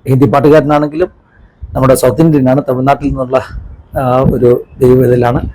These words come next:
അദ്ദേഹമൊക്കെയാണ് ആ മീറ്റിംഗ് കോർഡിനേറ്റ് ചെയ്തത്.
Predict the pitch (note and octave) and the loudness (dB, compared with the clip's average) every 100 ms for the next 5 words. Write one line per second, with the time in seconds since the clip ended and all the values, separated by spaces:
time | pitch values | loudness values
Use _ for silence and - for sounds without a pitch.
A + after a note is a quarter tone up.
0 | - - - - - - C#3+ D#3 C3+ B2 | -14 -20 -20 -20 -10 0 4 4 4 2
1 | D#3+ D3+ D3+ D3+ D3 D3 D3 - _ _ | 2 2 2 2 0 0 -4 -6 _ _
2 | - - C#3 D3 D#3 D#3 D3 C3 B2+ C#3 | -20 -6 0 2 2 4 4 4 4 2